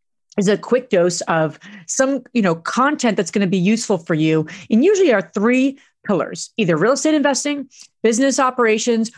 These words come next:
or self-care. 'Cause all three of those things are critical to building an investing business that you're proud of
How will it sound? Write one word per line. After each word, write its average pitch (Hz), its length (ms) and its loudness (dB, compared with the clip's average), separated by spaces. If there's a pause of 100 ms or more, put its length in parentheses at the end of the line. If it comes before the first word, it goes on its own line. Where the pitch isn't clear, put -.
or 247 80 -2
self-care. 233 560 -2 (340)
'Cause 226 120 0
all 254 140 2
three 247 200 0
of 220 60 0
those 190 160 0
things 185 200 -2
are 175 60 0
critical 175 460 -2
to 170 340 0 (300)
building 220 300 2
an 185 60 0
investing 170 460 0
business 165 260 -2
that 170 140 -4
you're 160 100 -4
proud 220 220 0
of 220 220 -2